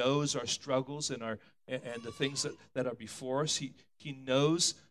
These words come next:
even the hair on our head. Lord, help us to be mindful of how wonderful and how great you are,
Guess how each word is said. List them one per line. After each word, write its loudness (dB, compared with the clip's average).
even 2
the 2
hair 6
on 6
our 2
head. -6
Lord, -14
help 2
us -4
to -12
be -4
mindful -6
of -16
how -8
wonderful -10
and -14
how -12
great -10
you -16
are, -20